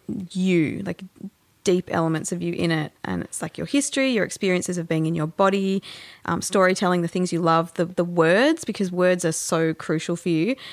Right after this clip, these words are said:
And it's the things that you're working through. And it's something that deeply conne-, connects me to you, whether it's your prints or, um, like, your video work, 'cause I've only seen little snippets of it. Do you find that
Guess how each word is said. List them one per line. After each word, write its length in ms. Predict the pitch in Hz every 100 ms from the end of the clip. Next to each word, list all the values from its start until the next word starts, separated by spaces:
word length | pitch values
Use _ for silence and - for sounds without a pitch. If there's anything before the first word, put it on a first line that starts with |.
| - - -
And 120 | 180
it's 140 | 175 196
the 60 |
things 200 | 190 185
that 80 | 180
you're 140 | 180 165
working 460 | 208 220 214 202
through. 500 | - 202 196 196 196 - - - _ -
And 680 | 180 180 180 175 175 - - -
it's 480 | 190 - - - - _
something 320 | - 202 196 185
that 220 | - -
deeply 360 | 185 190 - 185
conne-, 300 | 190 170 -
connects 320 | - 185 - 180
me 80 | 170
to 120 | 175
you, 400 | 165 160 151 151 - _
whether 520 | 185 185 165 160 156 -
it's 480 | - - - - - -
your 120 | 165
prints 680 | - - 247 247 - - - - - - -
or, 460 | 175 175 170 - -
um, 220 | 170 160 -
like, 200 | 170 175
your 120 | 175
video 320 | 185 185 180
work, 260 | 175 165 -
'cause 120 | 175
I've 100 | 160
only 160 | 160
seen 220 | 165 175 165
little 140 | 170
snippets 380 | - 185 - -
of 120 | 165
it. 240 | 98 - - - - -
Do 100 | -
you 200 | 208 240
find 500 | 247 247 240 247 220
that 260 | 196 180